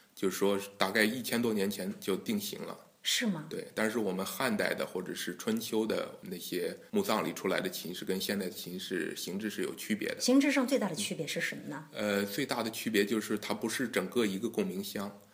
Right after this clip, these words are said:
Speaker 1: 它后面尾部那块儿是没有共鸣箱的。
Speaker 2: 古琴，
Speaker 1: 对。
Speaker 2: 最早出土的。
Speaker 1: 对，而且他们是五根弦或者十根弦的都有，
Speaker 2: 啊。
Speaker 1: 都不是七根弦。
Speaker 2: 真有意思，就是说它
Speaker 1: 对。
Speaker 2: 确实还是在发展变化中，
Speaker 1: 对，发展中。
Speaker 2: 完善中，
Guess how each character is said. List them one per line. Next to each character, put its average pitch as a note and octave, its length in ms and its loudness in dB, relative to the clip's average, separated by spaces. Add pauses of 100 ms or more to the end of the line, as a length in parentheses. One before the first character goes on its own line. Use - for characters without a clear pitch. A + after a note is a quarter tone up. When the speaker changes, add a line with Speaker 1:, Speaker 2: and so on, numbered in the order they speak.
(140)
Speaker 1:
它 G2+ 360 0
后 B2+ 240 0
面 F#2+ 360 2 (180)
尾 F2+ 200 2
部 A#2+ 220 0
那 G2+ 140 2
块 - 200 -6
儿 - 180 -6
是 - 200 -8
没 F2 120 -4
有 F#2 120 4
共 F#2 180 -4
鸣 D#2 100 -6
箱 F2 300 -8
的。 - 80 -12 (440)
Speaker 2:
古 G3 200 6
琴， E3 480 2 (200)
Speaker 1:
对。 G3 160 2
Speaker 2:
最 B3 160 6
早 D#3 120 -2
出 F3+ 180 -2
土 D#3+ 180 -8
的。 D3+ 80 -6
Speaker 1:
对， - 140 -2 (380)
而 G2 160 2
且 G2+ 260 4
他 G#2+ 160 -2
们 A2 140 0
是 G#2 340 -2
五 F2+ 220 -2
根 F#2+ 200 2
弦 G2 200 -2
或 G#2+ 140 2
者 F#2+ 60 0
十 F#2+ 240 -2
根 A#2 160 0
弦 - 240 -4
的 - 80 -10 (100)
都 - 100 -6
有， - 120 -2
Speaker 2:
啊。 - 160 -6 (260)
Speaker 1:
都 G#2+ 80 4
不 A2 120 0
是 A2+ 120 -2
七 - 220 -2
根 G#2 180 0
弦。 - 120 -4
Speaker 2:
真 E4+ 160 8
有 F#3+ 180 6
意 G3+ 140 2
思， F3 120 -2
就 A3+ 120 -2
是 A3 40 0
说 A#3+ 120 2
它 - 100 -2
Speaker 1:
对。 C4 80 -2
Speaker 2:
确 - 220 0
实 G3 100 -2
还 E3 160 0
是 G3 80 -2
在 F#3+ 160 6
发 G3+ 260 2
展 E3 220 -2
变 G3 140 4
化 E3 140 -2
中， D3+ 280 0
Speaker 1:
对， G2 160 4
发 - 220 -6
展 G2 80 -6
中。 G2+ 100 -8
Speaker 2:
完 F3+ 220 6
善 A#3+ 260 6
中， D3+ 180 -4